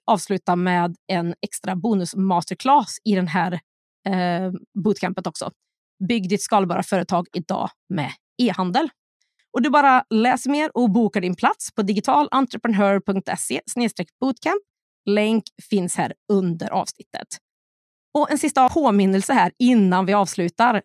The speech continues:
Den sjätte september så kommer priset att höjas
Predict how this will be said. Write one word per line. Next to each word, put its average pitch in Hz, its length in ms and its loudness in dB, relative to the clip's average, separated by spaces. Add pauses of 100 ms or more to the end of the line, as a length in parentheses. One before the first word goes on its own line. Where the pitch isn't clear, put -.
(140)
Den 240 320 0
sjätte - 360 -4
september 220 720 2 (120)
så - 160 -8
kommer 185 680 0 (440)
priset 233 360 -2
att 190 120 -2
höjas - 500 -2